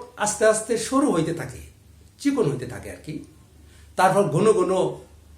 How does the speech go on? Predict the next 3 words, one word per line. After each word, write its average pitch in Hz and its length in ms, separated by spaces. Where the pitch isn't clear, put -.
প্রস্রাবের 180 480
বেগ, 185 400
তারপরে 156 640